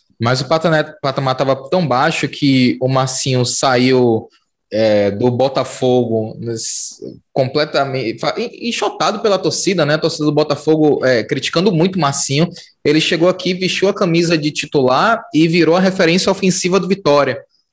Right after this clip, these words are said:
né? E aí eu acho que isso explica porque o Botafogo é o vice-líder da Série B bri-, e é um candidatíssimo ao acesso, e o Vitória briga pra não cair, né?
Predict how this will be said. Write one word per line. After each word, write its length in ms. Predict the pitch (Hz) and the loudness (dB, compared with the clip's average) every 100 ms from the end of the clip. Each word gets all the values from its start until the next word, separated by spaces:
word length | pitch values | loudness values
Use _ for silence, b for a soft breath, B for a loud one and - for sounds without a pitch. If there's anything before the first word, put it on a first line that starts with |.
| _ | _
né? 240 | 135 147 - | -4 -2 0
E 120 | 135 | 2
aí 160 | 135 127 | 2 4
eu 140 | 165 | 2
acho 240 | 151 151 - | 2 0 -2
que 140 | 151 | 0
isso 180 | 147 - | 0 0
explica 480 | 170 - 139 135 139 | -4 0 0 2 -2
porque 340 | - 139 156 | -2 -4 0
o 140 | 180 202 | 2 2
Botafogo 800 | 160 165 143 - 131 120 120 - | 0 -2 -8 0 2 2 0 0
é 140 | 127 | 2
o 560 | 131 127 117 110 95 - - | 2 2 2 0 -2 -8 -4
vice-líder 540 | 120 120 127 127 123 | -2 0 0 2 2
da 100 | 117 | 0
Série 220 | 110 120 | 0 -2
B 440 | 107 113 156 - - | 0 2 2 -2 -8
bri-, 280 | 113 131 - | -2 -2 0
e 100 | 127 | 0
é 60 | 127 | 2
um 340 | 123 127 110 - _ _ _ | 0 -2 -6 -12 _ _ _
candidatíssimo 840 | 147 131 135 123 - 143 156 151 | 0 2 0 -2 -2 -2 -2 -4
ao 180 | 127 120 | -2 0
acesso, 580 | 110 - 120 143 156 - _ _ _ _ _ | -2 -2 0 0 -2 -14 _ _ _ _ _
e 100 | 151 | 0
o 60 | 160 | 0
Vitória 320 | 165 175 175 | 0 0 0
briga 300 | 151 156 170 | 0 0 0
pra 140 | 165 | 0
não 120 | 160 | -2
cair, 380 | 165 196 156 131 | -2 0 0 0
né? 140 | 127 | -4